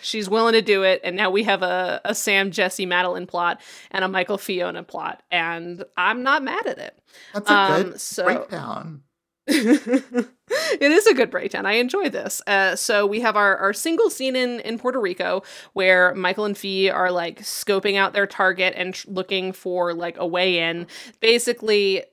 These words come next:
Speaker 1: I, we, I don't think we know the full details of what's going on yet, but, like,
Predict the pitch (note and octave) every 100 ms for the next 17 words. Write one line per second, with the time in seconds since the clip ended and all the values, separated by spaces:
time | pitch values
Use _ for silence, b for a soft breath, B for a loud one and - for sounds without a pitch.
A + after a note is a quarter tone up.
0 | - A3+ G#3 A#3 C4 F#4 D#4 B3+ F#3+ F3+
1 | F#3 F#3 F3 - - F#3+ F#3+ - G3+ F#3
2 | D#3+ E3+ F3 F#3+ F#3 F3 F3+ - E3+ E3+
3 | F3+ F#3+ G3+ G3+ F#3+ F3+ F3+